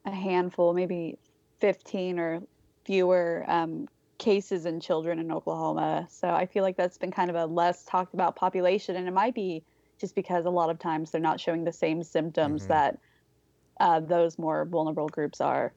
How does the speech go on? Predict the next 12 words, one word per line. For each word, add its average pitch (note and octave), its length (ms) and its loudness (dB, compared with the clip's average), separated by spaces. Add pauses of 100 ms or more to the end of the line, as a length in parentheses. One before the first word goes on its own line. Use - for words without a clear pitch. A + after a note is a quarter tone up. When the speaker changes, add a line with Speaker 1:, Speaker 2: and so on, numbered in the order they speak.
(240)
Speaker 2:
Yeah. F2+ 240 -8 (320)
Yeah, G2 200 -8
no, G2 140 -10
definitely. G2+ 440 -12 (720)
Well, D3+ 460 4
um, A#2 460 -4 (400)
in B2+ 80 -6
addition D3+ 300 -4
to C#3+ 60 -6
the C3 60 -4
numbers B2 380 -4
today, G2+ 540 -6